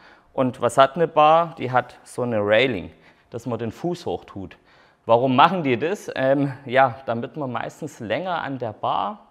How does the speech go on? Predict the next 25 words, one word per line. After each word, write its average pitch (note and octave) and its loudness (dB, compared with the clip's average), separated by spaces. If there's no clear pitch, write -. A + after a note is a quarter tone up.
gut D#3+ -8
stehen D#3 -6
kann, D3 -8
am B2+ -6
Ende F3+ 0
des - -6
Tages D3 0
wahrscheinlich B2+ -4
mehr B2 -4
kauft - -6
und C3+ -10
konsumiert, C3+ -8
weil A#2 2
man B2 -4
steht - -8
tatsächlich D3 -6
mit - -10
einem D3 -6
Fuß - -12
hoch D#3+ -6
und - -10
einem C3+ 0
unten F3+ -10
häufig E3 -2
besser, E3 -2